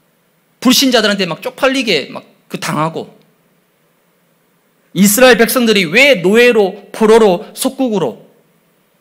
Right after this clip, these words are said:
왜 끌려가서 처참하게 고통을 당하고 지금까지도 고통과 재앙과 재난 속에 왜 있습니까? 왜 당하고 있습니까? 어느 날 갑자기 문제가 터지고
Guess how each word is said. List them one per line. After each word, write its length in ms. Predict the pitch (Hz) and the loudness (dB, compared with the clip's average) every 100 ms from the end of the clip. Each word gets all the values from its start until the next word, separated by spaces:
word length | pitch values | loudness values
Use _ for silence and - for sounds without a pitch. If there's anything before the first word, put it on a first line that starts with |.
| _ _ _ _ _ | _ _ _ _ _
왜 300 | - 190 285 | 0 4 4
끌려가서 480 | 285 269 254 220 208 | 2 0 2 2 -2
처참하게 540 | - 269 - 277 269 202 | -6 -8 -4 -2 -2 -4
고통을 360 | 240 247 208 | -6 -6 -8
당하고 400 | 156 127 - - _ _ _ - | -8 -12 -16 -20 _ _ _ -14
지금까지도 1120 | - 277 277 285 277 285 285 254 208 226 175 | -2 0 2 0 2 2 2 2 2 2 2
고통과 480 | 285 285 240 220 196 | -2 -4 -4 2 0
재앙과 560 | - 170 180 214 208 202 | 2 0 0 2 0 0
재난 260 | 165 180 | -2 -2
속에 240 | 190 175 131 | -4 -6 -4
왜 220 | 165 247 | 0 0
있습니까? 540 | 180 - 123 - 85 | -2 -8 -14 -16 -14
왜 200 | 82 208 | 0 2
당하고 360 | 262 185 202 175 | 2 0 -2 -4
있습니까? 480 | 101 107 95 90 85 _ _ _ _ _ _ _ _ _ _ _ _ _ _ _ _ _ _ _ _ _ _ _ _ _ _ _ _ _ _ _ - | -10 -14 -18 -20 -20 _ _ _ _ _ _ _ _ _ _ _ _ _ _ _ _ _ _ _ _ _ _ _ _ _ _ _ _ _ _ _ 2
어느 180 | 277 | 4
날 180 | 262 233 | 4 0
갑자기 380 | 185 160 247 208 | -2 -2 -2 -2
문제가 400 | 165 196 190 - | -4 -6 -6 -8
터지고 400 | 190 190 - | -12 -16 -18